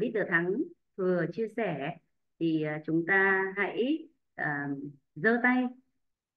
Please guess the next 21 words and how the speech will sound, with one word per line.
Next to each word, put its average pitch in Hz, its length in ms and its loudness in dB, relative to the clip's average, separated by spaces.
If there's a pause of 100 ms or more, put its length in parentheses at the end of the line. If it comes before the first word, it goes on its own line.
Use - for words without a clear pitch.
có 170 120 -4
cái 262 100 -6
biểu 220 220 2
tượng 175 300 -2
giơ 220 200 0
tay 240 260 4
ở 226 180 0
trên 220 120 -2
màn 196 160 2
hình 180 180 4
đấy 185 80 6
ạ. 233 220 0 (2000)
Đấy, 165 200 -8
ví 185 120 -2
dụ - 80 -4 (100)
như 202 140 -2
Hồng 180 140 -2
Mến 175 220 0
giơ 214 140 0
tay 220 200 4
này. 185 200 -2